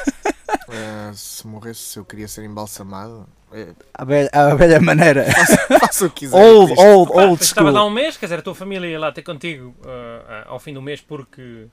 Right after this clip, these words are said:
Speaker 3: pá, porque tinhas combinado, "Olha, venha-me buscar daqui a um mês."
Speaker 2: Eu
Speaker 3: Não
Speaker 2: chegava
Speaker 3: demora
Speaker 2: lá
Speaker 3: telemóveis,
Speaker 1: Não
Speaker 3: né?
Speaker 1: percebo.
Speaker 3: E tu chegavas lá e, olha, o seu, o seu parente morreu, infelizmente.
Speaker 2: Por uma
Speaker 3: Está aqui a
Speaker 2: causa
Speaker 3: múmia dele.
Speaker 2: natural, por uma
Speaker 3: Está
Speaker 2: causa
Speaker 3: aqui a múmia
Speaker 2: natural,
Speaker 3: dele.
Speaker 2: exatamente.
Speaker 1: Eh,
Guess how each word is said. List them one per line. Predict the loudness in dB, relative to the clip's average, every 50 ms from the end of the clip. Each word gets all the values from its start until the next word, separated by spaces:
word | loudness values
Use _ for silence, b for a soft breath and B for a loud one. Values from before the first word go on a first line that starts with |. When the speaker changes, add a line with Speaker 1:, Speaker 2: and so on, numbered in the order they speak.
| _ _ _ _ _ _ _
Speaker 3:
pá, | _ -16 -16
porque | -16 -20 _ _ _
tinhas | -20 -20 -16
combinado, | -14 -14 -10 -10 -10 -8 -10
"Olha, | -10 -12 -12 -14 -14
venha-me | -12 -12 -12 -14 -14
buscar | -12 -12 -12 -12
daqui | -12 -16 -18
a | -18
um | -18
mês." | -20 -20 -20 _ _ _ _ _ _ _ _ _ _ _ _ _ _
Speaker 2:
Eu | -12
Speaker 3:
Não | -12
Speaker 2:
chegava | -10 -6 -4 -4 -2
Speaker 3:
demora | -2 -2 -2 -2
Speaker 2:
lá | -2
Speaker 3:
telemóveis, | -2 -4 -4 -2 -4 -4 -6 -8 -10
Speaker 1:
Não | -10 -10
Speaker 3:
né? | -10
Speaker 1:
percebo. | -10 -10 -10 -10 -12 -12 -16 -20 -20 _ _ _
Speaker 3:
E |
tu | -20 -20
chegavas | -10 -8 -8 -8 -8 -8
lá | -8 -6 -6 -6 -6 -8 -10
e, | -14 -10 -8
olha, | -8 -8 -8 -12 -16
o | -18 -18 -18
seu, | -18 -20 -20 -18 -18 -18 -18 -18 -20
o | -20
seu | -20 -20 -20 -20 -20 -20 _ _ _ _
parente | -16 -16 -14 -16 -18 -20
morreu, | -20 -18 -16 -16 -16 -18 -20 _ _ _
infelizmente. | _ -20 _ -20 -20 -2 2 4 6
Speaker 2:
Por | 6
uma | 6 6 4 6
Speaker 3:
Está | 4 4
aqui | 4 6
a |
Speaker 2:
causa | 4 4 6 4
Speaker 3:
múmia | 4 2
dele. | 2 2 4
Speaker 2:
natural, | 4 4 4 4 2
por | -2 -4 -4
uma | -4 -4 -2
Speaker 3:
Está | 0 0
Speaker 2:
causa | 0 2 0
Speaker 3:
aqui | -2
a | -2
múmia | -2 -2 -4
Speaker 2:
natural, | -4 -4 -6 -8 -8
Speaker 3:
dele. | -8
Speaker 2:
exatamente. | -8 -8 -8 -6 -8 -8 -10 -14 _ _ _ _ _ _ _ _ _ _ _ _ _ _ _ -10
Speaker 1:
Eh, | -8 -8 -8 -8 -10